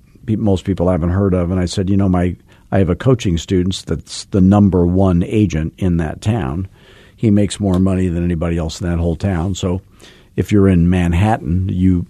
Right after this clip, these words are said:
might not become fearless agent and be the number one agent. But if you're, um, I, I do have coaching students that are the number one agent in their whole town. Certainly, most of them are the number one agent in their own company."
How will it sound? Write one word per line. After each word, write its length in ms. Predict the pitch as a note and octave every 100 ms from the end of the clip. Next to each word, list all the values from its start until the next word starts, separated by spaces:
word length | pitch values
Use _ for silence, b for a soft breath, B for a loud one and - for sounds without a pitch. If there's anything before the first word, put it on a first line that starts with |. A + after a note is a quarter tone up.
| -
might 260 | F#2+ G2
not 320 | G2 F2 E2+ -
become 360 | F2+ F#2 D#2+
fearless 420 | F#2 G2 F2 E2
agent 320 | F#2 E2+ F2 -
and 260 | F2+ D#2
be 140 | F#2 E2+
the 120 | E2+
number 240 | F2 D#2
one 220 | D#2 E2 D#2
agent. 380 | D#2+ E2+ F2+
But 140 | F2 D#2+
if 180 | D#2+ F2+
you're, 260 | E2+ D#2+ B B B B B B
um, 520 | G2 E2 D#2 D2 E2 - _ _ B B _ _ -
I, 280 | G2+ F2+ G2
I 120 | - F#2
do 200 | G2+ F#2+
have 240 | F2+ F2
coaching 340 | A2+ F#2+ F#2+
students 380 | E2 G#2+ F#2 F#2+
that 120 | G#2+
are 100 | E2+
the 160 | E2 F#2
number 320 | F#2 F#2+ F2
one 240 | E2 F2 E2+
agent 440 | F#2 E2 F2+ -
in 120 | F#2+
their 180 | F2 D#2
whole 280 | D2+ F#2 D#2+
town. 500 | - F#2 F2 F2 F#2+
Certainly, 680 | - G#2+ F#2+ G2 F2+ F2 - _ _ _
most 400 | A2 G#2 F#2+ F2
of 100 | F2+
them 220 | D#2 F2 E2+
are 60 |
the 100 | E2+
number 260 | E2+ E2 F2
one 200 | E2 D#2+
agent 340 | E2+ E2+ D#2+
in 80 | D#2
their 180 | D#2 D2
own 220 | F2+ D#2+
company." 560 | - G2+ E2 D#2 E2+